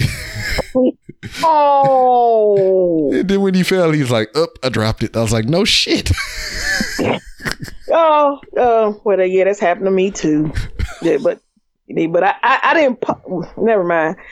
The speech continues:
Speaker 2: Anyway, that, that, that happened to me too, and it, it happened right in front of some, some, some lady bikers. I was like, "Oh," but they helped me up. They helped me. So, um,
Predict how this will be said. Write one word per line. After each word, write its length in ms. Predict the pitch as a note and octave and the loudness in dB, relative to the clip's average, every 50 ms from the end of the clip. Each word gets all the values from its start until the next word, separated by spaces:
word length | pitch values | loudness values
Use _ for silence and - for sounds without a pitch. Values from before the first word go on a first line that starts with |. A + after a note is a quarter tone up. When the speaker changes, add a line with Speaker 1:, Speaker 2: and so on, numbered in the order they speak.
| - - - | -12 -4 0
Speaker 2:
Anyway, 520 | - E4 D4 A3+ F3+ F3 D#3+ E3 E3 - - - - - F5 E5 - - - - A5+ A#5 - - | 0 2 2 2 2 2 0 0 -2 -4 -8 -12 -16 -16 -16 -16 -18 -18 -20 -18 -12 -8 -6 -2
that, 160 | - - - - - - - - - - - - - - - - - - | 0 0 0 -2 -4 -10 -8 -10 -10 -10 -10 -14 -14 -12 -10 -8 -4 -2
that, 200 | D3+ F3 E3+ - - | -2 -2 -2 -2 -2
that 140 | F3+ F#3 F#3+ | -2 0 0
happened 260 | F3 F3 F3+ - G3+ | 0 -2 -2 -2 -2
to 40 | G3 | 0
me 200 | G3 G3 G3+ G3+ | 0 0 0 -2
too, 280 | - - F3+ E3 E3 | -2 0 0 2 2
and 100 | E3+ F3 F3+ | 2 2 0
it, 160 | F3+ F3 - _ - - - - | 0 -2 -4 _ -20 -20 -10 -4
it 120 | - G3+ | -2 0
happened 320 | A#3 B3+ G#3+ - - F#3+ F3+ | 0 0 0 0 0 0 2
right 220 | G3+ B3+ F4 G#4 G#4+ | 2 2 4 4 2
in 80 | G4+ | 2
front 280 | - - G#4 G#4 G#4 G#4 | 2 0 2 2 4 4
of 140 | F#4+ F4 - - - - - - _ _ | 2 2 0 -4 -10 -20 -20 -20 _ _
some, 380 | - - - E3+ E3 D#3 D3 - | -8 -4 -2 -2 0 -2 -4 -6
some, 380 | - - E3+ E3 D#3+ D#3+ - - | -6 -4 -4 -2 -2 -4 -6 -4
some 220 | - - D#3 D#3 E3 | -4 -2 0 2 2
lady 300 | G3 C#4+ F4 F#4+ F#4+ F4 | 4 4 4 4 4 2
bikers. 840 | D#4+ C4+ G#3+ - - C4+ E4 D#4 C4+ - - F3+ E3+ E3 D3 - - - | 2 0 -2 -2 -2 0 0 0 0 0 -2 -2 -2 -2 -6 -6 -4 0
I 160 | D4 D#4 D4 | 2 2 2
was 80 | C#4+ B3+ | 2 2
like, 360 | A3+ G3+ F#3+ F#3+ F3+ - _ _ _ _ _ _ _ _ _ _ - | 2 0 0 0 -2 -6 _ _ _ _ _ _ _ _ _ _ -4
"Oh," 240 | A#3+ B3+ C4 B3 A3 | 0 0 2 2 0
but 100 | G3+ G3+ | 0 0
they 140 | G#3 A3 A#3+ | 2 2 2
helped 200 | B3+ C4 A3+ A3 | 2 0 0 0
me 220 | A3+ A3+ A3 A3 G#3+ | 0 0 2 2 4
up. 260 | G3+ F#3+ F#3 F3 - | 4 2 2 0 0
They 180 | - F3 F#3+ G3+ | 0 0 0 2
helped 260 | G3+ F#3 F3+ E3+ - | 2 2 0 0 -2
me. 240 | F3 E3+ E3 E3+ E3 | -4 -4 -4 -4 -6
So, 400 | - - D#3+ D#3+ D#3 D#3+ E3 D#3+ - | -4 -4 -2 -2 -2 -2 -4 -6 -4
um, 280 | - E3 E3+ E3 - | -4 -4 -4 -6 -8